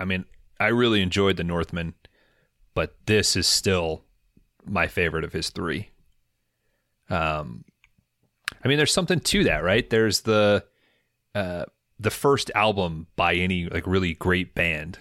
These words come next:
right? Like, Pearl Jam ten to me is still the best Pearl Jam album. There's something to that, right? They were hungry. It's the one that they played the most, right? And then they get a little bit more confident, or they wrote the album,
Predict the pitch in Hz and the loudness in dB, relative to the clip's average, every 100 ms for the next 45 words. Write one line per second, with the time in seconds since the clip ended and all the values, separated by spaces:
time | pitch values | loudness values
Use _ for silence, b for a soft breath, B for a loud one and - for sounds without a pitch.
0 | _ - 95 92 92 87 - - 131 123 | _ -12 -6 -4 -4 -6 -8 -2 0 2
1 | 110 104 87 - 95 76 73 - 90 80 | 2 0 -2 -2 -2 -2 -6 -6 -4 -4
2 | 78 - - 98 80 - _ - 87 85 | -4 -4 0 0 0 -6 _ -4 -4 -2
3 | 78 - - 87 - 71 65 - _ _ | -2 -4 -8 -8 -8 -10 -12 -16 _ _
4 | _ _ 85 73 - - - - B B | _ _ -10 -10 -12 -14 -18 -20 B B
5 | 95 - 135 117 95 - - 110 87 80 | -4 0 0 -2 -6 -6 -2 -2 -2 -4
6 | 82 92 90 92 98 90 87 123 123 107 | -2 2 2 2 2 2 2 0 0 0
7 | 110 101 95 - 98 113 110 92 87 - | 2 2 0 0 0 0 0 -2 -6 -2
8 | 123 120 101 104 107 101 - - - _ | 0 2 0 2 4 2 0 -6 -12 _
9 | b b b b b b b _ 101 101 | b b b b b b b _ 2 2
10 | 101 104 101 101 95 104 107 107 101 104 | 2 2 2 2 2 2 2 2 2 0
11 | 98 - 107 95 104 98 95 92 85 85 | 0 0 0 0 0 0 0 -2 0 0
12 | 85 95 98 - 98 90 90 87 90 85 | 0 2 2 0 0 2 2 2 0 -2